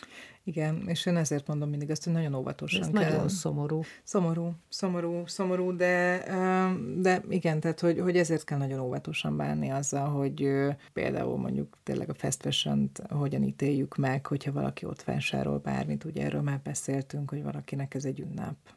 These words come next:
Speaker 1: De a, a ruha az, az szerintem mindig is egyfajta társadalmi, ö, szimbólum volt, vagy státuszszimbólum volt, és, ö, és itthon ez,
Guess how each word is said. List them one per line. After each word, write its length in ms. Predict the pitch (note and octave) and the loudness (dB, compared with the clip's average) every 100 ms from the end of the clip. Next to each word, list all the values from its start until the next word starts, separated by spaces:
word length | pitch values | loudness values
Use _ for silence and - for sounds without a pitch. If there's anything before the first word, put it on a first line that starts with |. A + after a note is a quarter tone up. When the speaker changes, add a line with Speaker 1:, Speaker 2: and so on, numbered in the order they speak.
| _ _ | _ _
Speaker 1:
De 80 | F#3+ | 4
a, 140 | G3 - | 4 4
a 120 | F#3+ | 6
ruha 240 | G#3 G#3 | 6 8
az, 260 | G3+ F#3 F3+ | 6 6 2
az 520 | - G3 F3+ - - - | 0 0 0 -2 -4 -8
szerintem 400 | - - F3 G3 | -8 -2 2 6
mindig 340 | G3+ G3+ E3 C#3+ | 8 8 6 4
is 480 | D3 - - - - - _ | 2 2 -2 -4 -10 -20 _
egyfajta 460 | - D3 - D3+ C#3+ | -4 -4 0 0 0
társadalmi, 1040 | C3+ C3+ - C#3 C3+ C#3 D3 C#3+ C#3+ D3 - | 0 0 -2 -2 0 0 -2 -2 -2 -2 -4
ö, 320 | D3 C#3 C#3+ C#3 _ | -2 -2 -4 -6 _
szimbólum 520 | - F3 D#3 D#3+ D#3 | -6 -2 0 0 0
volt, 300 | D3 D3+ D3+ | 2 2 2
vagy 120 | C#3+ C#3 | -2 -2
státuszszimbólum 1000 | - D3 C#3 D#3 - D#3 D3 D3+ D3+ D3 | 2 2 2 0 2 2 2 2 2 2
volt, 480 | D#3 E3 F3+ F3 - - - - - - | 4 6 4 0 -8 -20 -20 -20 -20 -10
és, 440 | - D3+ D3 - - | -2 0 0 0 2
ö, 260 | D#3 D3+ | 4 4
és 220 | D3+ - | 4 0
itthon 560 | F#3 F3 D#3+ D#3 D#3 D3 | -2 -2 0 0 0 -2
ez, 280 | - C#3+ | -2 -2